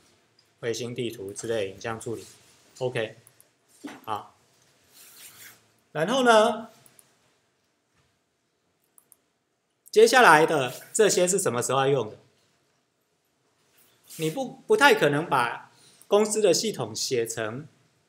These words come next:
只有前端的形式，为什么？啊，以刚刚的那个会计系统的例子而言，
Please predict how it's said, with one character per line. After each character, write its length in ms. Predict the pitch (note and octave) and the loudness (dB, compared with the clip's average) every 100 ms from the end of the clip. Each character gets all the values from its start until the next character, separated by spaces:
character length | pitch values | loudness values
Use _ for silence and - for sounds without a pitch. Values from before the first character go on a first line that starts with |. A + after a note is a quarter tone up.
| _ _ _ | _ _ _
只 220 | - B2+ | -8 -2
有 180 | E3 A#2+ | 0 0
前 240 | - G#2+ | -4 -8
端 180 | A#2+ C3 | -4 -4
的 80 | B2 | -4
形 220 | - G#2 | -6 -10
式， 240 | - B2 G2+ | -10 -10 -4
为 100 | D3+ | -2
什 140 | C#3+ | -2
么？ 180 | F#2 E2 _ _ _ _ _ _ _ _ _ _ _ _ _ _ _ _ _ _ _ | -6 -12 _ _ _ _ _ _ _ _ _ _ _ _ _ _ _ _ _ _ _
啊， 140 | C#3 | -4
以 120 | C#3+ C#3+ | -2 0
刚 200 | G#3 A3 | 2 2
刚 120 | A3 | 2
的 100 | F#3 | 2
那 120 | G3 | 0
个 400 | F#3 C3+ B2 - _ | 0 0 0 -8 _
会 180 | G3+ | 0
计 160 | F#3+ G3 | 2 0
系 160 | E3+ F#3+ | -4 -6
统 180 | C#3 | -6
的 80 | A2 | -6
例 160 | C3 C#3+ | -6 -6
子 200 | - A2 | -6 -8
而 120 | G#2+ | -6
言， 240 | A2 F2+ | -6 -8